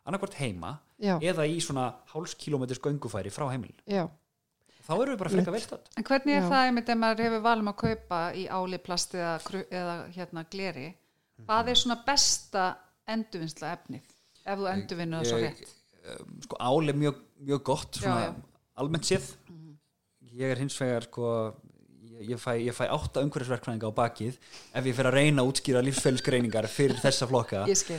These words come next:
Speaker 1: Þannig ég ætla ekki einu sinni að, ekki
Speaker 3: Nei, nei.
Speaker 1: einu sinni að gera atlögu.
Speaker 2: Nei,
Speaker 3: Ok,
Speaker 2: nei.
Speaker 3: ég bara
Speaker 1: Já.
Speaker 3: vildi bara,
Speaker 2: Við
Speaker 3: þú veist,
Speaker 2: virðum
Speaker 3: ef maður
Speaker 2: það, við
Speaker 3: hefur
Speaker 2: virðum
Speaker 3: val.
Speaker 2: þetta svar.
Speaker 3: Já.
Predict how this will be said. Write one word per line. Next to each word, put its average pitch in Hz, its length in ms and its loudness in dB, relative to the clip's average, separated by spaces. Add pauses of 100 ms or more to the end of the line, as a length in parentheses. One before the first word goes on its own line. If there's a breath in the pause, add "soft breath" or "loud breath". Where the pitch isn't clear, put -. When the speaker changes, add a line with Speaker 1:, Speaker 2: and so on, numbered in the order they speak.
Speaker 1:
Þannig 131 180 4
ég 131 60 6
ætla 135 100 0
ekki 143 120 2
einu 139 80 4
sinni 131 140 2
að, 131 180 0
ekki 151 80 0
Speaker 3:
Nei, - 140 4
nei. - 100 6
Speaker 1:
einu 180 120 6
sinni 165 120 2
að 160 40 -6
gera 180 160 8 (120)
atlögu. 113 380 0
Speaker 2:
Nei, 202 100 6
Speaker 3:
Ok, 175 260 8
Speaker 2:
nei. 170 140 4 (180)
Speaker 3:
ég 196 180 -4
bara 202 160 4
Speaker 1:
Já. 208 40 4
Speaker 3:
vildi 208 260 0 (160)
bara, 220 160 6
Speaker 2:
Við 208 60 12
Speaker 3:
þú 208 40 8
veist, 214 40 12
Speaker 2:
virðum 233 260 12
Speaker 3:
ef 233 80 10
maður 226 100 12
Speaker 2:
það, 233 100 12
við 254 100 10
Speaker 3:
hefur 220 80 10
Speaker 2:
virðum 254 220 12
Speaker 3:
val. 247 80 6
Speaker 2:
þetta 240 100 4
svar. 185 320 4 (140)
Speaker 3:
Já. 185 160 -4